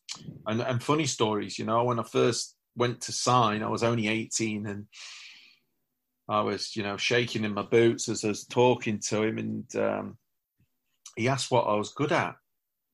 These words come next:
and, <laughs> and I said, "Oh,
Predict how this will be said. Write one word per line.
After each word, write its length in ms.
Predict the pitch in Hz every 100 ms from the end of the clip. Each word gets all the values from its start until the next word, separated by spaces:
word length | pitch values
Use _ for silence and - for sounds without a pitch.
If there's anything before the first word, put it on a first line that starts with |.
| _ -
and, 640 | 104 104 101 98 98 92 101 - - _ _ _ _ _ -
<laughs> 220 | - -
and 520 | 226 202 123 139 127 127 - -
I 200 | 131 156
said, 300 | 139 202 151
"Oh, 320 | 135 127 101